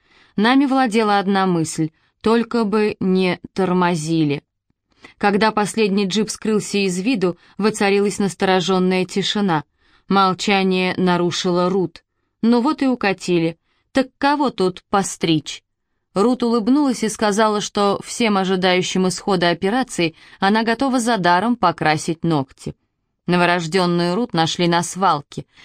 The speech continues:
Наверное, она была плодом роковой ошибки, иначе кто бы выкинул свое дитя в мусорный бак,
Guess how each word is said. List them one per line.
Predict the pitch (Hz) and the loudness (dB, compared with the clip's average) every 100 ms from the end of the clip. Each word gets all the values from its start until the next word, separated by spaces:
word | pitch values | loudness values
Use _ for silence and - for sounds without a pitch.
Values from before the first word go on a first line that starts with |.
| - - | -20 -4
Наверное, | 220 226 269 285 262 247 | 0 2 2 2 2 2
она | 262 | 2
была | 233 240 254 | 2 0 0
плодом | - 214 202 214 | 0 0 2 0
роковой | 208 - 202 196 196 | 0 0 0 2 0
ошибки, | 196 - - 254 - 175 160 - - - | 0 -2 -4 -4 -2 -2 -2 -10 -14 -2
иначе | 208 226 240 - 240 | 0 0 -2 -2 -4
кто | - 294 294 | -4 -2 0
бы | 247 | 0
выкинул | 247 233 214 196 190 | 0 0 0 0 0
свое | 180 - 190 190 | -2 -2 0 2
дитя | 185 185 185 202 190 | 0 -2 0 0 2
в | 175 | 2
мусорный | 190 185 190 180 185 | 0 0 0 0 0
бак, | 175 247 233 | 0 -2 -2